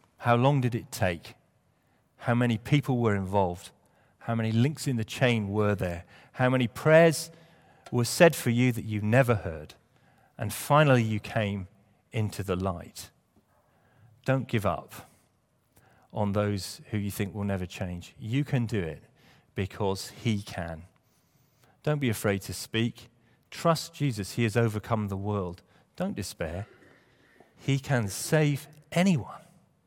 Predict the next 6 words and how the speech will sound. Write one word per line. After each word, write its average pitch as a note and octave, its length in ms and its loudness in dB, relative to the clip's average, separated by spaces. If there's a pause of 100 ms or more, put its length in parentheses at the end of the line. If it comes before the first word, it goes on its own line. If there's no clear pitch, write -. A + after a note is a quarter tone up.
(460)
Our A2 200 0
God A2+ 360 0
is G2 360 -6 (320)
mighty A2 480 2
to - 160 -14
save. D#2 480 -8